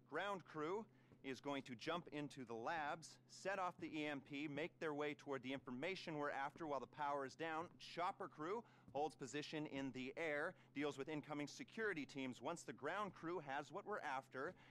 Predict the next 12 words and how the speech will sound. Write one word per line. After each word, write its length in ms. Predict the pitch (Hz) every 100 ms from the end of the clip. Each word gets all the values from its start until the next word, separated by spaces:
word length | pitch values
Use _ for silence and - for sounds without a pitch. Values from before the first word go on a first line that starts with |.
| -
you 60 | 117
coordinate 560 | - 127 165 170 156
an 100 | 135 107
evac 440 | 170 131 127 143 - - -
and 80 | 123
meet 100 | 143
my 140 | 123 -
contact 500 | 190 190 - 156 143 113
with 160 | 135 143 -
the 80 |
file. 480 | 147 156 156 131 98 -
Are 340 | 131 131 139